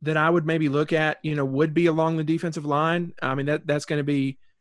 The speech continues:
it's a position that's been so, so deep for us this year, um, but then also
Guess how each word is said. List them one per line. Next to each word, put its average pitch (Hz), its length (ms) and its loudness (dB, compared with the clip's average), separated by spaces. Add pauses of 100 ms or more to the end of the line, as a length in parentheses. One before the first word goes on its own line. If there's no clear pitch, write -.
(520)
it's 160 160 -2
a 160 40 -4
position 160 360 0
that's 143 140 -2
been 143 140 -2
so, 190 260 0
so 151 180 0
deep 151 240 0
for 139 140 -2
us 123 160 -2
this 139 220 -2
year, 135 480 0 (400)
um, 127 440 -2 (100)
but 139 220 2
then 135 180 -4
also 135 560 0